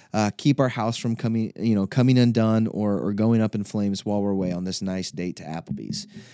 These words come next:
Um, which, guys, if you're going to Applebee's, let me just say this. There are so many better restaurants that you should be going to in the Quad Cities. Support some local businesses, okay? Um, God bless Applebee's, but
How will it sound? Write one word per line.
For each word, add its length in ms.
Um, 420
which, 360
guys, 440
if 180
you're 100
going 140
to 80
Applebee's, 480
let 80
me 80
just 160
say 140
this. 260
There 160
are 40
so 320
many 220
better 380
restaurants 580
that 80
you 80
should 160
be 60
going 240
to 100
in 60
the 60
Quad 200
Cities. 320
Support 400
some 180
local 240
businesses, 640
okay? 380
Um, 400
God 260
bless 220
Applebee's, 600
but 320